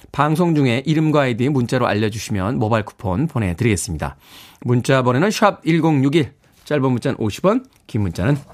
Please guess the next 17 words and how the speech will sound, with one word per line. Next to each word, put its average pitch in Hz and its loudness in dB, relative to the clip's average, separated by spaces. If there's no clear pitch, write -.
백 127 2
원입니다. 87 0
아, 156 4
일구팔구 220 2
님께서요, 196 4
"테디 202 0
출첵합니다. 190 2
매일 151 0
같은 156 0
시간에 147 -2
출근을 151 -2
하고 143 2
있는데 131 2
어제보다 120 2
오늘이 123 0
더 131 0
어둡네요. 135 2